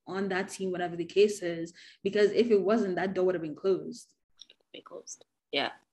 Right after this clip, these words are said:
Speaker 1: You would have no way of getting inside. So, yeah, I think that's a really powerful way of thinking, um, especially, like, that intentional thinking too. When you, like,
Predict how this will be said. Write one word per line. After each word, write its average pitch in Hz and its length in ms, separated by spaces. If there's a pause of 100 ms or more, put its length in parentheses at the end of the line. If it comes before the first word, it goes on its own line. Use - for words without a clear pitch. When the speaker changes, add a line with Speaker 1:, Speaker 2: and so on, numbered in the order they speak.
Speaker 1:
You 220 80
would 220 100
have 214 160
no 190 200
way 190 180
of 170 100
getting 165 220
inside. 156 560 (540)
So, 180 800 (840)
yeah, 196 520
I 196 80
think 247 120
that's 254 120
a 240 100
really 190 180
powerful 185 640
way 175 160
of 185 180
thinking, 185 600 (320)
um, 180 440
especially, 190 460
like, 175 260 (420)
that 151 240
intentional 180 720
thinking 196 540
too. 240 420 (260)
When 185 160
you, 190 120
like, 170 300